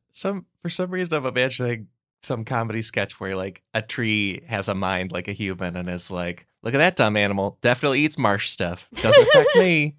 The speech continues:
Speaker 1: It's getting closer to me. Don't need to worry about it. Getting even closer to me. Doesn't matter. Stupid marsh mouth. Definitely." And then, oh no.
Speaker 2: Uh-oh.
Speaker 1: <laughs> It's definitely a tree trimmer somehow.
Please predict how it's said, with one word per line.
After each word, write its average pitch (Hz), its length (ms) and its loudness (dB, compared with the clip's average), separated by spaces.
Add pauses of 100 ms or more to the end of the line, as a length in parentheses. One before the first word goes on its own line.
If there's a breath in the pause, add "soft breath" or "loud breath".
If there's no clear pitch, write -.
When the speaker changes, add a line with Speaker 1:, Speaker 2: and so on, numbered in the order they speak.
(140)
Speaker 1:
It's - 120 -14
getting 113 160 2
closer 135 320 2
to 139 60 -2
me. 170 360 2
Don't 120 220 4
need 143 140 0
to 165 60 0
worry 110 220 4
about 90 300 -2
it. 90 160 -10
Getting 131 180 0
even 143 140 0
closer 160 320 0
to 175 60 -2
me. 190 340 0
Doesn't 131 280 2
matter. 101 400 2
Stupid 143 460 -2
marsh 113 320 0
mouth. 90 260 0
Definitely." 104 600 -2
And 113 100 -2
then, 117 220 0
oh 101 160 2
no. 104 360 2
Speaker 2:
Uh-oh. 180 480 4
Speaker 1:
<laughs> - 60 -4
It's 381 540 8
definitely 135 340 4
a 135 60 4
tree 135 220 2
trimmer 131 320 2
somehow. 135 500 2